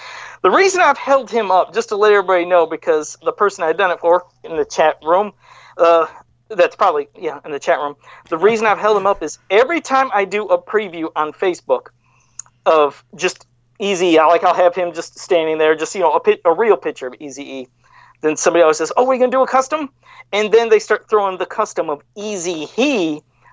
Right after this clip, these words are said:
that a person did years ago that was a vintage one, which is a really cool custom. And I don't know if they're trying to say I'm copying,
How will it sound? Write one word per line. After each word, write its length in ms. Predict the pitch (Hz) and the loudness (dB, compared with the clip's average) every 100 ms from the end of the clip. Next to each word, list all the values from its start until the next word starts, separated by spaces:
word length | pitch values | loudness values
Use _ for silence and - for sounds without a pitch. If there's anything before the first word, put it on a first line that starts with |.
| - | 0
that 120 | 165 | 2
a 60 | 165 | 2
person 340 | 214 185 180 | 0 -2 -2
did 240 | 165 151 | -4 -4
years 280 | 160 170 147 | -4 -6 -4
ago 260 | 160 151 147 | 0 2 2
that 140 | 151 | 0
was 100 | 131 | -2
a 60 | 135 | -2
vintage 360 | 202 233 156 | 0 -2 -4
one, 220 | 156 147 151 | -4 -4 -2
which 260 | 240 - | -4 0
is 100 | 226 | 0
a 40 | 196 | 2
really 240 | 185 175 | 0 0
cool 220 | 190 214 | 0 0
custom. 500 | 254 226 175 151 151 - _ _ _ _ _ _ _ _ _ _ | 0 0 -2 -4 -10 -14 _ _ _ _ _ _ _ _ _ _
And 200 | 233 190 190 | -6 -4 0
I 100 | 190 | 0
don't 180 | 220 214 | 0 0
know 80 | 190 | -2
if 100 | - | -2
they're 120 | 185 | -4
trying 240 | - 277 | -4 -6
to 20 | 247 | -2
say 180 | 180 | 0
I'm 120 | 131 139 | 0 -2
copying, 520 | - 254 196 151 | 0 0 0 -6